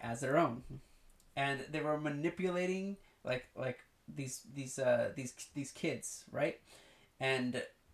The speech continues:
saying that they're not their father already, basically. They're not their mothers, they're not their families, basically.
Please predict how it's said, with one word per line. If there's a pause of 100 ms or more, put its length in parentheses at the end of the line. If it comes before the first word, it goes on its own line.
saying
that
they're
not
their
father
already,
basically.
They're
not
their
mothers,
they're
not
their
families,
basically.